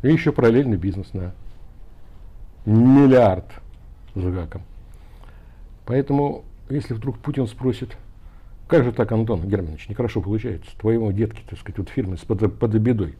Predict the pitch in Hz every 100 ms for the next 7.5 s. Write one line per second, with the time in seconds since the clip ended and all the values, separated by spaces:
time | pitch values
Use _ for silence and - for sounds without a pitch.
0 | - - 98 85 - - - - - -
1 | - - - - - - - - - 117
2 | 123 101 101 107 110 113 110 123 123 104
3 | 107 95 95 92 98 110 120 98 - 87
4 | - - - 110 113 147 120 90 90 87
5 | 82 - - - - - - - - -
6 | - - - - - 113 110 117 110 139
7 | 117 95 87 107 104